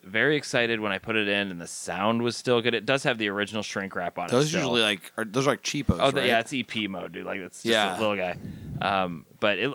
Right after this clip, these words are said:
Speaker 1: I watched it on my downstairs rear projection T V, and it looked at least as good as this on it, I thought.
Speaker 2: Nice.
Speaker 1: I mean, I don't know, 'cause I was baked, but, like, it seemed, uh, it seemed like it looked pretty good. The,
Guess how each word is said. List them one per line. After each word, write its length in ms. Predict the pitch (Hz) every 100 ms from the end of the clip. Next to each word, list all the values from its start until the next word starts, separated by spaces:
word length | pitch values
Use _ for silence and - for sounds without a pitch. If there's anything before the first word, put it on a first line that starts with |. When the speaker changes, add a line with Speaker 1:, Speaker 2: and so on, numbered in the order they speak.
| -
Speaker 1:
I 80 | 117
watched 320 | 113 117 -
it 80 | 120
on 100 | 110
my 140 | 107
downstairs 560 | 101 98 107 117 107 98
rear 180 | 101 104
projection 640 | 104 95 98 104 107 95
T 180 | 113 101
V, 400 | 98 107 98 80
and 320 | 92 92 90
it 160 | 98
looked 300 | 101 101 - - _ -
at 160 | 110
least 340 | 104 113 117 -
as 140 | 92
good 180 | - 90
as 160 | 82 -
this 280 | 98 95
on 200 | 78 69
it, 100 | 76
I 140 | 80 101
thought. 200 | - 101
Speaker 2:
Nice. 380 | 110 110 - - _ -
Speaker 1:
I 80 |
mean, 120 | 95 95
I 100 | 104
don't 180 | 98
know, 380 | 92 98 90 87 _ _ - _ _ -
'cause 360 | 107 90 - - -
I 100 | -
was 140 | 90 87
baked, 460 | - 95 90 -
but, 160 | - 80
like, 340 | 92 90 82 - _ _ _ _ _ -
it 140 | 104
seemed, 400 | - 123 110 98
uh, 360 | 92 90 78 73 - -
it 80 |
seemed 220 | - 143 131
like 140 | 117
it 80 | 127
looked 260 | 127 -
pretty 260 | - 117 110
good. 340 | 113 113 120 113 - -
The, 260 | - 104 85